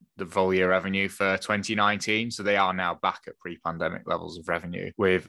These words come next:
underlying cash profits expected to be modestly ahead of previous guidance for ninety-three million pounds. This reflects resilient customer demand despite price increases to offset inflationary pressures.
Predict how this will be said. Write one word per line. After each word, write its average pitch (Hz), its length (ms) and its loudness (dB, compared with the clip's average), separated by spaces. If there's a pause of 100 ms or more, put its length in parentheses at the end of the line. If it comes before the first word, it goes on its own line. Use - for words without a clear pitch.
underlying 107 440 6
cash 90 260 -4
profits 90 380 -2
expected - 440 -4
to - 80 -12
be 95 100 -2
modestly 95 600 2
ahead 92 300 -2
of - 120 -10
previous 90 360 -4
guidance 95 540 2
for - 200 0
ninety-three 90 580 0
million 82 280 -4
pounds. 82 480 -4 (920)
This - 180 0
reflects 104 440 0
resilient 113 380 4
customer - 340 -8
demand 92 520 2
despite 117 480 2
price 90 300 0
increases 87 580 -4
to - 140 0
offset - 320 2
inflationary 82 600 -4
pressures. - 560 -4